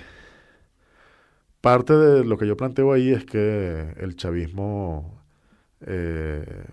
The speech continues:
el chavismo es en buena medida el pueblo que nunca militó en ningún partido,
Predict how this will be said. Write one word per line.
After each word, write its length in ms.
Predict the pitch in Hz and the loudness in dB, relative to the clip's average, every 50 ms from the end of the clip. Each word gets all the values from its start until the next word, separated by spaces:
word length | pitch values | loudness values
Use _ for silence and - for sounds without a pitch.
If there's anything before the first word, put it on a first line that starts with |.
| _ _ _ _ _ _ _ _ _ _ _ _ _ _ _ _ _ _ | _ _ _ _ _ _ _ _ _ _ _ _ _ _ _ _ _ _
el 180 | 95 92 90 | -12 -12 -10
chavismo 420 | - - 92 90 92 90 104 117 113 | -8 -6 -6 -4 -4 -4 -6 -6 -6
es 60 | 127 | -6
en 140 | 143 131 123 | -4 -4 -2
buena 240 | 127 127 123 135 131 | -2 -2 -2 -2 -4
medida 760 | 117 95 92 95 101 117 123 131 131 127 120 - - - - _ _ _ _ _ - | -4 -4 -2 -2 -2 -2 -2 -4 -4 -6 -10 -14 -16 -18 -20 _ _ _ _ _ -12
el 180 | 110 98 95 | -8 -8 -8
pueblo 360 | 87 - - 95 95 101 123 131 | -8 -6 -4 -4 -2 -2 -4 -6
que 100 | - - | -8 -10
nunca 440 | 80 87 104 147 185 175 - 107 | -8 -8 -6 -6 -6 -8 -10 -10
militó 320 | 82 82 78 78 76 76 78 | -8 -8 -8 -10 -8 -10 -10
en 80 | 80 | -10
ningún 240 | 90 92 92 92 85 | -10 -12 -12 -12 -12
partido, 440 | - 87 85 - 92 107 117 92 67 | -10 -12 -10 -8 -8 -6 -6 -8 -8